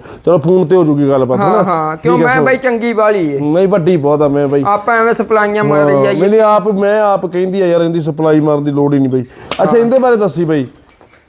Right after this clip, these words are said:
Speaker 1: ਵੈੜੀ ਬਾਰੇ।
Speaker 2: ਵੈੜ ਬਾਈ ਪਹਿਲਾ ਸੂਆ ਸੂਈ ਏ।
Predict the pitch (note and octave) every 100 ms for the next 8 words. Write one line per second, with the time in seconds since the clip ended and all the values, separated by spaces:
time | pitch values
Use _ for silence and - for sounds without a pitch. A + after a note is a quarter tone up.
0 | _ - - C#3 E3+ F#3+ F#3+ E3+ C3+ A#2
1 | - - - _ - - - - - _
2 | _ E3 F#3+ A3+ G#3+ A3+ A3 G#3+ A3+ A3
3 | A3 F#3+ E3+ D#3 E3+ F3+